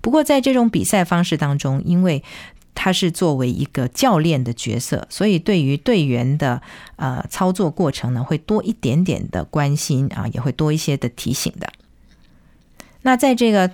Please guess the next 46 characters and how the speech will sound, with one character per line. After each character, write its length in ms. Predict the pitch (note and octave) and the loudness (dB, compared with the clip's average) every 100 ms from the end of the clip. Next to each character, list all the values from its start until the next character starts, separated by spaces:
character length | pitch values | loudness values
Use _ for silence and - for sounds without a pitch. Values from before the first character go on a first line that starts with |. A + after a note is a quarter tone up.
| _ - | _ -4
呃， 360 | A2+ - - D#3 | -4 -2 -6 -4
节 180 | - E3 | 0 0
目 100 | G#3 | 2
当 200 | G#3+ A3 | 2 2
中 180 | B3 | 2
呢， 180 | A#3+ F#3+ | 2 2
也 160 | E3+ B2 | 0 -2
会， 300 | - E3+ - - - - - | 0 0 -2 -10 -20 -14 -6
呃， 160 | C3+ | -2
邀 160 | E3 F#3+ | 2 0
请 200 | - D3+ | 0 0
很 160 | B2 | 0
多 360 | B2+ D3+ D#3+ D#3+ - - - | 0 2 2 -2 -8 -20 -12
法 180 | - E3+ | 0 0
国 160 | D#3 D3+ | 2 0
有 180 | C#3+ | 2
名 240 | B2 B2+ C#3 | 0 0 0
的 120 | C#3+ | 0
大 240 | - D#3+ | -2 -4
厨 320 | - - C3 C#3 | -4 -4 -2 -2
来 160 | B2+ | -4
做 180 | - C#3+ | -2 -4
评 300 | - C3 C#3+ | -2 -2 -2
审， 260 | - - - | 0 -4 -6
或 240 | - - G#3+ | -6 -2 0
者 160 | - | -2
呢， 200 | F#3+ A2+ - - | -4 -6 -8 -10
来 240 | - D3 C#3+ | -2 2 2
设 240 | - F#3+ | 2 0
定 380 | C#3+ D#3+ B2+ D3+ - - | 2 0 0 -4 -4 0
当 220 | F#3 G3 | 4 4
日 180 | G3 C#3 | 2 0
的 100 | C3 | 0
比 280 | - C#3+ - | -2 -4 -2
赛 240 | G#3 E3+ | 0 0
主 200 | - A2 | -2 -10
题。 460 | - - A#2+ C#3 - _ - - - - - | -10 -8 -4 -6 -6 _ -20 -20 -20 -20 -6
那 120 | G#3+ | -2
参 240 | G#3+ D#4 D4+ | 0 0 2
赛 200 | D4+ G#3 | 2 2
者 180 | C3+ G2+ | 0 -4
最 320 | - D#4 A3+ | 0 2 2
后 180 | A3 D3+ | 2 0
的 80 | |
成 240 | B2+ - C#3 | 0 0 -2
品， 240 | - D#3+ | -4 -8